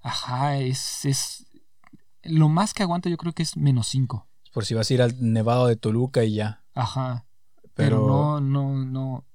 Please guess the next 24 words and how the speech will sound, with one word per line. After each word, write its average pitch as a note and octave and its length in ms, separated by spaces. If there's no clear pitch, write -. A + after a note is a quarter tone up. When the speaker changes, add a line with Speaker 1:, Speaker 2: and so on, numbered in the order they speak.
Speaker 1:
n-, F#3+ 200
no F#3+ 120
va G3 60
a F#3 40
rendir. C#3 360
Para D#3 180
el D3+ 80
invierno G#3 320
no G3 120
te D#3+ 100
va C#3+ 100
a C#3 40
durar. A#2+ 340
Speaker 2:
Yo A#2+ 200
recuerdo C3+ 520
que B2+ 140
vine C3 240
aquí A#2+ 160
Speaker 1:
Vas D3 100
a - 40
Speaker 2:
con B2+ 80
Speaker 1:
necesitar A2+ 260
algo C3 200
mejor. A#2+ 340